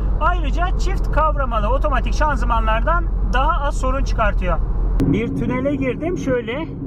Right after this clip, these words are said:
sanki gece bubble test çeker gibi, şu sıralar kısıtlamalardan dolayı çekemiyoruz. Bir göstergeleri şöyle çekeyim. Ayrıca ambiyans aydınlatması da var araçta. Onu da şu şekilde göstermiş olayım.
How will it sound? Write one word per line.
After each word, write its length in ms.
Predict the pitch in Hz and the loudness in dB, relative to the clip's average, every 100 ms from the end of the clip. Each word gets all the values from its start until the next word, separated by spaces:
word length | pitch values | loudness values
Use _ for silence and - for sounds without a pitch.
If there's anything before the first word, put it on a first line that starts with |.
| - | -8
sanki 380 | 233 233 269 247 | -6 -6 -8 -6
gece 340 | 208 208 254 | -6 -4 -4
bubble 520 | 226 208 214 214 208 139 | -4 -6 -6 -6 -6 -6
test 280 | 208 - | -6 -6
çeker 320 | 214 - 240 240 | -6 -4 -4 -4
gibi, 500 | - 170 180 285 - - | -6 -6 -4 -6 -6 -6
şu 80 | - | -6
sıralar 380 | - 196 196 190 | -4 -6 -6 -8
kısıtlamalardan 960 | 190 190 180 202 196 196 190 202 196 | -8 -10 -8 -6 -4 -4 -6 -6 -6
dolayı 260 | 196 190 185 | -6 -6 -6
çekemiyoruz. 680 | 202 208 208 180 190 294 - - - - - | -6 -4 -2 -2 -2 -4 -8 -8 -8 -6 -2
Bir 200 | 220 247 | -2 -2
göstergeleri 1120 | - - 202 202 220 214 202 202 202 277 185 202 | -4 -4 -2 -4 -4 -6 -8 -8 -6 -6 -6 -6
şöyle 280 | 208 214 | -4 -4
çekeyim. 600 | - - - - 156 - - - | -4 -6 -4 -4 -4 -4 -4 -2
Ayrıca 580 | 160 247 226 180 208 294 - - - - 175 | -2 -2 -4 -4 -4 -6 -10 -12 -10 -8 -2
ambiyans 540 | 185 196 220 247 262 | -2 -2 -2 -2 0
aydınlatması 720 | 226 208 220 220 214 220 - | -2 -2 -2 -2 -2 -2 -2
da 120 | 233 202 | 0 2
var 180 | 170 - - | 0 -2 -4
araçta. 540 | 190 208 175 151 196 262 - - - 196 | -2 -2 -4 -4 -6 -6 -8 -8 -6 -4
Onu 220 | 226 196 | -2 -2
da 160 | 214 262 - | -2 -4 -6
şu 80 | 220 | -6
şekilde 420 | 196 175 160 202 | -6 -4 -2 -2
göstermiş 720 | 269 254 196 - 180 170 254 | -2 -2 -2 -2 -2 -2 -2
olayım. 280 | 214 190 | -2 -2